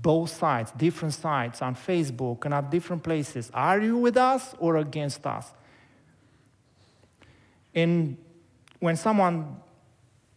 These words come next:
has a divorce, it's hard to pick one. I would like to be friend with both of them. But those who are in divorce,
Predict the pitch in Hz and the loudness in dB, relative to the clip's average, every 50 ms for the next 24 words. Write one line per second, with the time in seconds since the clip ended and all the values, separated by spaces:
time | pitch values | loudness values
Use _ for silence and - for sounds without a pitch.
0 | _ _ _ _ _ _ _ _ _ _ _ _ _ _ _ - 160 - - - | _ _ _ _ _ _ _ _ _ _ _ _ _ _ _ -14 -14 -14 -14 -16
1 | - - - 170 143 151 143 143 135 131 147 160 151 123 - 139 - - - - | -10 -4 -2 0 0 0 0 -2 -2 -2 -2 -2 -2 -2 -4 -8 -12 -16 -18 -20
2 | - - - - _ _ - 143 - - - - 202 208 - - - - 160 - | -20 -20 -20 -20 _ _ -8 -6 -6 -6 -2 0 0 0 0 -2 -6 -12 -12 -8
3 | - - 196 165 - - - - - _ _ _ - 147 151 139 127 117 127 160 | -4 -4 -4 -4 -6 -10 -14 -14 -16 _ _ _ -2 0 2 2 2 0 -4 -10
4 | - - - _ _ _ _ _ _ - - - 147 160 175 180 208 233 226 - | -16 -20 -20 _ _ _ _ _ _ -20 -6 -2 0 0 2 4 2 2 2 0
5 | 214 160 196 196 196 190 180 - - - _ _ - - 196 190 190 180 175 165 | 0 0 0 0 -2 -2 -6 -10 -18 -20 _ _ -4 0 2 2 4 4 2 2
6 | 147 135 170 190 196 196 185 - 170 131 131 131 117 113 - - - - _ _ | 2 2 4 4 4 4 2 0 -4 -4 -2 -4 -4 -4 -6 -12 -16 -20 _ _
7 | _ _ _ _ _ _ _ _ _ _ _ _ _ _ _ _ _ _ _ _ | _ _ _ _ _ _ _ _ _ _ _ _ _ _ _ _ _ _ _ _
8 | _ _ _ _ _ _ - 147 151 147 151 - 160 147 165 170 190 185 - - | _ _ _ _ _ _ 0 2 2 2 2 0 0 2 4 4 4 2 0 2
9 | 185 170 160 160 151 139 147 156 135 165 180 185 190 202 196 - | 2 2 4 2 2 0 -2 0 0 2 2 4 2 2 -2 -6